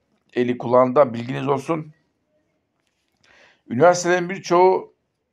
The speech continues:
bitmek üzere ya da bitti. Peyderpey hepsini yapıyoruz. Tarım ve Orman Bakanlığı bitti. Onu da videosunu yaptık. Kanalda vardır. Haberini yaptık. Yeni toplu iş sözleşmesi. Peyderpey arkadaşlar, hepsini videolaştırıyoruz. Bizi Instagram'da da takip edin.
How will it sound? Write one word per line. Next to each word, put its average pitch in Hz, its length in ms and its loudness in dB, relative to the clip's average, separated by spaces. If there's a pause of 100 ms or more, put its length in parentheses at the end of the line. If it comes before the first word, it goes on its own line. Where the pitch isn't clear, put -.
bitmek 156 340 -6
üzere 175 340 0
ya 165 120 4
da 151 160 2
bitti. 160 480 -4 (600)
Peyderpey 156 520 2
hepsini 139 280 -8
yapıyoruz. 165 500 0
Tarım 170 300 0
ve 175 40 4
Orman 175 320 2
Bakanlığı 170 480 0
bitti. 175 360 -4
Onu 156 260 0
da 135 220 4
videosunu 127 380 -2
yaptık. 131 400 -2
Kanalda 131 360 2
vardır. 143 340 0
Haberini 135 340 -2
yaptık. 143 420 -2 (260)
Yeni 131 180 -4
toplu 135 240 -6
iş 135 80 -10
sözleşmesi. 160 640 -6 (500)
Peyderpey 208 560 2
arkadaşlar, 185 480 2
hepsini 185 340 0
videolaştırıyoruz. 185 920 0 (720)
Bizi 160 240 -4
Instagram'da 214 840 2
da 202 100 0
takip 160 360 2
edin. 202 420 -4